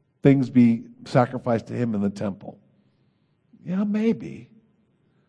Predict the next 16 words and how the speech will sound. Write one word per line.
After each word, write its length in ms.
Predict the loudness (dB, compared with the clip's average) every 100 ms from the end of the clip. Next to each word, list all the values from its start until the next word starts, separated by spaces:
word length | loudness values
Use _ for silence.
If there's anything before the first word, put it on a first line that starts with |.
| _ _ _ _ _ _ _ _ _ _
But 220 | 8 8 8
maybe 680 | 6 8 8 6 4 -2 -12 -20 _ _ _ _ _ _ _ _ _ _ _ _ _ _
there's 180 | 4 4
a 60 |
temple 300 | 4 4 4
that's 160 | 0 0
gonna 180 | -2 0
be 100 | 0
rebuilt, 640 | 0 2 2 2 -2 -20 -20 _ _ _ _ _ _ _ _
and 160 | 0
this 220 | 0 0 0
thing 180 | -2
is 100 | -2
gonna 180 | 0 2
be 120 | 2
fulfilled 680 | 0 -4 0 2 2 0 -6